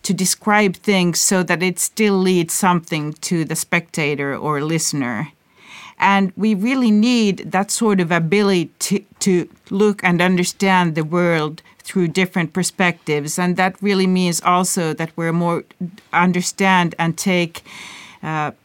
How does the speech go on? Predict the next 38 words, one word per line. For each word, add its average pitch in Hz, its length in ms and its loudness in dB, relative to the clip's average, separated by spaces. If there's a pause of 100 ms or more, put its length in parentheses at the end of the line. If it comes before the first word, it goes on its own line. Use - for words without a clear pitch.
understand 190 520 2
the 185 60 2
diversity 170 1120 0
as - 120 -6
something 175 520 0
good 185 320 2
and 160 200 -2
positive, 170 760 -2
because 160 300 -6
we 175 100 -2
can't 170 320 -2
really 185 240 2
do 196 280 0
that 156 240 -2
unless 170 400 0
we 180 100 0
see 196 380 0
and 156 180 0
understand 170 880 0 (420)
perspectives 170 680 -4
of 160 220 -4
others. 156 460 0
So 160 220 0
I, 165 300 2 (380)
I 185 100 -2
just 180 260 -6
like 175 260 0
that 151 160 -6
idea 160 540 -2 (420)
of 156 220 -6
the - 180 -8
artist 160 480 0
as 165 160 -4
a 170 40 -4
journalist 156 680 -2
of 135 100 -8
our 139 140 -6
time. 147 540 -4